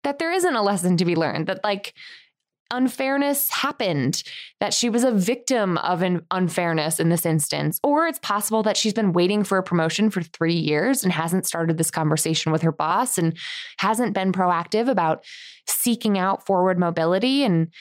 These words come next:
communicating her readiness for the next step. So I don't know the details of your friend's circumstance enough to, to weigh in on that specifically, but one of the critical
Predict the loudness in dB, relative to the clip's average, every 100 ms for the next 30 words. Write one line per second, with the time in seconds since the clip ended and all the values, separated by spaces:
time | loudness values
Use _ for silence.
0 | -12 0 2 4 0 0 0 2 2 2
1 | 2 2 2 2 2 0 0 -2 0 0
2 | -2 -4 -2 -2 -2 -6 -16 -18 -18 -10
3 | -2 2 2 -2 _ -10 -2 -2 0 0
4 | 0 0 0 2 0 0 2 0 0 0
5 | 0 -2 0 2 2 0 -4 -4 -2 0
6 | 0 -2 -2 0 0 0 -2 -2 -2 0
7 | 2 2 2 2 0 0 -2 -6 -6 -2
8 | -2 0 -2 0 0 0 -4 -8 -16 -16
9 | -16 -20 _ _ 0 2 4 2 -2 -2
10 | 0 0 2 2 4 4 2